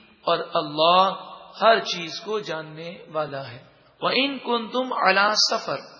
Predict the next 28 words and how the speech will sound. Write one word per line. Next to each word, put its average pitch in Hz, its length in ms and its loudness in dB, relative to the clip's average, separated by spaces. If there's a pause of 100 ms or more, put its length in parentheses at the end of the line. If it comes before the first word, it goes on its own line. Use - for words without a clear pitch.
(380)
اور 175 80 -4
اگر 185 180 0
تم 226 160 -6
سفر 214 340 -4
میں 202 220 -8
ہو، 139 100 -8 (760)
وَلَمْ 214 380 6
تَجِدُوا 214 500 0
كَاتِبًا، 170 540 0 (500)
اور 190 120 0
تمہارے 208 400 4
پاس 233 360 0
لکھنے 220 320 -2
والا 208 300 4
کوئی 226 280 -4
نہ 220 80 -6
ہو، 190 220 -4 (460)
پھر - 160 -14
کیا 202 200 -2
کرو؟ 196 320 -6
فَرِهَانٌ 202 840 2
مَقْبُوضَةٌ، 202 1400 -4 (300)
تو 185 120 -10
کوئی 226 280 -2
چیز 226 520 -4
گروی 240 300 -4
رکھ 180 220 -4
دو، 160 80 -4